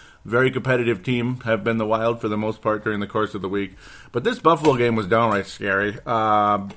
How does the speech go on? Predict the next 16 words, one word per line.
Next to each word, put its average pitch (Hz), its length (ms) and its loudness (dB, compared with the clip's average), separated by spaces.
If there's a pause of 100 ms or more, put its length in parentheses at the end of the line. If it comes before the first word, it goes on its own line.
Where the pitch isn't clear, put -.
(140)
this 196 180 0
is 214 100 -4
when 196 200 4
you 151 80 4
start 131 420 2
getting 113 380 0
mad 101 280 4
at, 95 280 0
uh, 92 280 0 (300)
Devin 104 260 -2
Dubnyk. 92 380 -4
After 117 240 0
having 120 220 0
a 101 80 -2
really 208 360 -2
nice, 127 520 -4